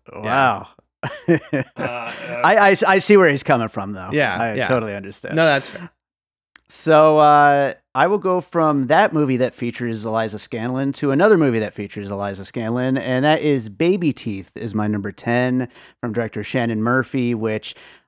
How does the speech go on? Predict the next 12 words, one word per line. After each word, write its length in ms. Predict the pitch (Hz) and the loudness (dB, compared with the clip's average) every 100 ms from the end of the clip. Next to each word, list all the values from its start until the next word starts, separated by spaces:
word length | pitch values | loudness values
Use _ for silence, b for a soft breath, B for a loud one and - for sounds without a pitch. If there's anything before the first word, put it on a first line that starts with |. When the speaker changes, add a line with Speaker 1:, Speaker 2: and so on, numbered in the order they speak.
| _ | _
Speaker 2:
uh, 360 | 120 113 110 117 | -2 0 0 2
was 200 | 180 196 | 4 6
on 140 | 190 | 4
my, 480 | 175 160 151 143 135 | 4 4 4 2 0
uh, 640 | 127 - 120 113 110 110 117 | -2 0 2 2 0 -2 -6
midway 640 | 80 73 135 180 165 160 | -12 -2 4 6 6 4
through 240 | 143 156 151 | 4 2 2
the 100 | 123 | 2
year 300 | 143 156 131 | 4 4 2
top 300 | - 117 - | 2 -2 0
ten 240 | 120 113 | -4 -4
list 400 | 113 117 120 - | -4 -4 -4 -8